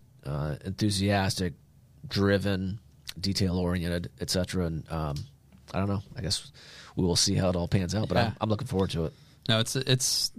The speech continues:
Speaker 2: you know, last year was the, the year that kind of, for me, helped drive home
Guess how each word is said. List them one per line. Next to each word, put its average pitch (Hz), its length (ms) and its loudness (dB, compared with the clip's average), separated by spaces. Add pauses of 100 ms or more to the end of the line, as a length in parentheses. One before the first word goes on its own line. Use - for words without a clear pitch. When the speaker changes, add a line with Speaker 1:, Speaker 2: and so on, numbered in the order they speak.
(200)
Speaker 2:
you 120 120 4
know, 107 220 2 (240)
last 123 280 4
year 113 120 4
was 110 360 -2 (200)
the, 104 460 2 (120)
the 113 80 2
year 104 120 6
that 101 120 2
kind 101 200 0
of, 98 180 -6 (460)
for 127 140 6
me, 123 200 6
helped 110 380 2 (280)
drive 104 360 4
home 104 480 0